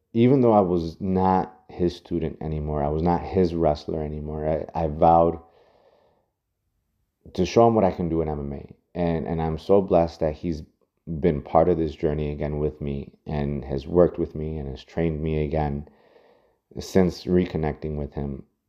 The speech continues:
And, and having the opportunity to talk to him on the podcast and to talk to him and just still have him in my corner means everything to me. And, and to hear the,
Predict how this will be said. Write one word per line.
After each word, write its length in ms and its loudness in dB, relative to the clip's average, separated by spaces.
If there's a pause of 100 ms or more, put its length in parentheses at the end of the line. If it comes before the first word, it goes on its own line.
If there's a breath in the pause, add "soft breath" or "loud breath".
(120)
And, 380 -2
and 680 -6
having 360 4
the 100 6
opportunity 500 -2
to 80 -18
talk 220 2
to 80 -6
him 60 -2
on 80 -2
the 80 -6
podcast 800 -6
and 320 -4
to 80 -16
talk 360 2
to 60 -8
him 400 -6
and 200 -8
just 280 -14 (240)
still 300 4
have 260 6
him 160 2
in 80 -2
my 140 -2
corner 400 -4
means 500 -8 (800 soft breath)
everything 460 2
to 160 -14
me. 120 -8
And, 300 -12
and 160 -6
to 100 -12
hear 300 2
the, 320 0